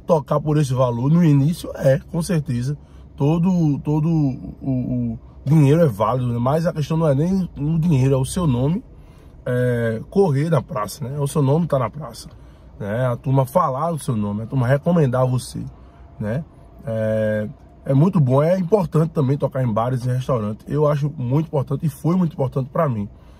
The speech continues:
Hoje eu consigo fazer, é, voz e violão, realizar um show de voz e violão particular por quinhentos reais, só voz e violão. Eu agreguei o meu, é, valor ao meu nome e hoje aqui na minha região eu consigo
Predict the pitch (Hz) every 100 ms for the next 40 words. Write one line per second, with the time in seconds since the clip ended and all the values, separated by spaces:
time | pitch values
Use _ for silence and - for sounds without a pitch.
0 | - - 131 135 165 175 151 - 139 131
1 | 127 143 120 104 120 117 104 - - -
2 | - - 120 117 113 113 110 110 110 -
3 | 104 120 139 117 131 110 120 170 131 -
4 | - - 120 123 127 123 117 127 110 110
5 | 120 110 117 113 - - 165 175 151 -
6 | 143 139 113 120 175 165 - - - -
7 | - - 165 151 151 151 135 120 113 127
8 | - 175 185 147 147 131 131 117 113 117
9 | - - - 120 127 131 180 135 117 147
10 | 165 143 123 113 113 123 120 113 156 151
11 | 131 165 151 123 107 113 143 208 - -
12 | - - 151 143 170 165 147 143 143 135
13 | 123 120 143 180 185 - 135 139